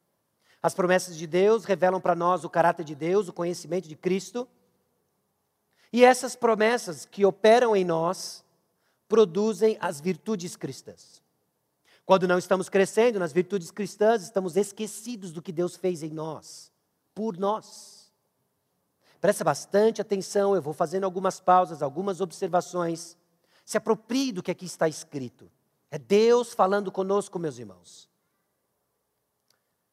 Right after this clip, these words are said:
Segunda Pedro, capítulo um, versículos três e quatro, diz o seguinte:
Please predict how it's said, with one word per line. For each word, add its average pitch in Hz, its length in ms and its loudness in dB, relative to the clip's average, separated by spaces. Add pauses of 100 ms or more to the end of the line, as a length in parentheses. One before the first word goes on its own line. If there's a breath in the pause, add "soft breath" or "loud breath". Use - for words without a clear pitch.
(320)
Segunda 180 360 -2
Pedro, 180 340 0
capítulo 160 460 -6
um, 170 140 0
versículos 147 580 -10
três 180 300 -2
e 143 60 -16
quatro, 170 480 2
diz 156 200 -12
o 170 60 -12
seguinte: 160 640 -8